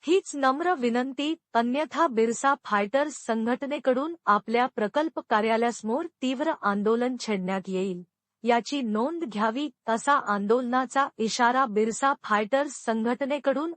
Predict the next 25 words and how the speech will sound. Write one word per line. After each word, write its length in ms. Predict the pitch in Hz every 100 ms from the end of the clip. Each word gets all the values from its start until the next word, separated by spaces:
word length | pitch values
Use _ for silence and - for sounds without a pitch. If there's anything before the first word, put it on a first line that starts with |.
| -
आदिवासी 680 | 208 202 240 247 254 294
विकास 520 | 269 202 185 247 285 -
विभागास 680 | 214 185 202 233 285 320 -
देण्यात 420 | 208 202 247 262 -
आलेला 460 | 202 196 214 226 -
आहे. 340 | 190 175 175 - _
प्रकल्प 480 | - 240 - 349 - -
अधिकारी 580 | 202 220 247 285 320 349
चंद्रकांत 640 | - 220 226 269 277 294 _
पवार 320 | 226 233 277
यांनी 400 | 294 233 226 254
बिरसा 520 | 226 208 226 220 269 277
फायटर्सच्या 680 | - 220 220 277 277 - 294
निवेदनाची 840 | 269 208 220 233 277 294 - 302
दखल 440 | 226 190 - 262 285
घेत 340 | 208 240 -
लवकरच 520 | 220 202 190 269 294
शिक्षणसेवकांना 1200 | - - 202 - 277 285 269 254 247 269 254 277 302
सोळा 440 | - 240 247 277
हजार 480 | 262 233 202 233 254
रुपये 400 | 214 202 254 285
प्रमाणे 560 | - 220 208 233 254
मानधन 600 | 277 214 196 208 208 302
दिले 260 | 226 196 196
जाईल. 440 | 180 202 240 180